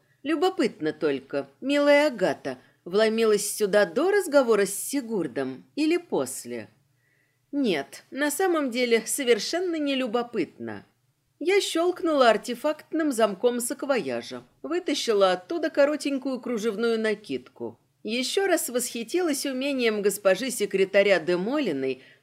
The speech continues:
подбирать такие вот универсальные вещи. Без накидки – утреннее платье, с накидкой – для прогулок. Завязала накидку у горла и побежала вниз.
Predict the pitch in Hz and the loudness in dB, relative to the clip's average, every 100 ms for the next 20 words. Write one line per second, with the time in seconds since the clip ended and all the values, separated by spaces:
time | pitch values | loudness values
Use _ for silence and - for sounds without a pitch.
0 | - 226 180 269 330 339 - - 240 240 | -6 -6 -2 -2 0 -2 -4 -2 -2 0
1 | 330 330 285 277 277 254 247 240 240 277 | 0 0 2 -2 -2 -2 0 0 2 0
2 | 262 269 302 262 151 120 - - 120 113 | 0 -2 -2 -2 -2 -2 -8 -8 -10 -10
3 | _ _ _ 147 175 156 175 175 339 403 | _ _ _ 0 0 2 -2 -2 -4 -4
4 | - 156 120 - _ 277 370 - 359 359 | -4 -4 -4 -10 _ -4 0 2 2 2
5 | 320 254 151 127 - 139 147 - - - | 2 2 2 2 0 -6 -6 -10 -14 -4
6 | 220 214 359 359 - 156 131 - 147 170 | -2 0 -2 -2 -2 -4 -4 -4 0 2
7 | 269 311 170 139 127 - _ _ _ _ | 2 2 0 -2 -4 -8 _ _ _ _
8 | - 202 233 214 202 349 403 381 311 302 | -8 -2 0 2 2 4 4 4 2 -2
9 | 320 - 311 196 160 147 143 143 147 349 | -8 -2 -2 0 2 2 2 0 -2 -6
10 | 359 269 208 196 302 208 139 139 131 127 | -4 0 0 4 2 2 -2 -6 -6 -6
11 | - | -12